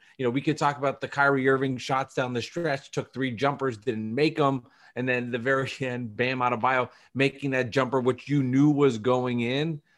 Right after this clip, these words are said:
Uh, to me, it was just like, Durant, I think he's gonna be okay. That's all that matters. And this season has just been,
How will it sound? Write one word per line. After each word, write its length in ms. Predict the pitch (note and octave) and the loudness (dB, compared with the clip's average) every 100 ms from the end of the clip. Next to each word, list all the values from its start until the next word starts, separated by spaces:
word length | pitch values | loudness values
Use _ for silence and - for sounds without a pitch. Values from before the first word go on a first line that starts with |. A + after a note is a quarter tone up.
| _ | _
Uh, 240 | - C3 B2+ | 0 2 2
to 160 | D#3 | 0
me, 280 | D3+ G3 F3 | 2 4 4
it 60 | C#3 | 4
was 180 | C3 | 2
just 180 | B2 A#2 | -2 -2
like, 300 | A2+ G#2 - _ _ _ _ _ | -2 -2 -6 _ _ _ _ _
Durant, 500 | G#2 A#2+ C3 B2+ - - | -2 0 0 -4 -12 -14
I 80 | F#2+ | -8
think 280 | A#2+ A#2+ | -4 -4
he's 180 | C3 C3+ | -2 -2
gonna 200 | C3+ C3 | -2 -2
be 180 | C3 B2+ | -2 -2
okay. 580 | B2 B2+ A#2 A2 G#2+ - | -2 -2 -2 -2 -4 -8
That's 380 | G#2 A2+ B2+ C#3 | -10 -4 -4 -2
all 140 | C3+ B2+ | -2 -2
that 160 | A2 | -4
matters. 520 | G#2+ B2 A#2+ F#2+ G2 B2 | -4 -2 -2 -6 -10 -8
And 160 | C3+ | -4
this 180 | F#3 F#3 | -4 -4
season 380 | F3+ E3+ C#3 A2+ | -6 -4 -2 -2
has 160 | A2+ | -4
just 220 | A#2+ B2+ - | -6 -8 -4
been, 300 | A2+ G2+ | -4 -4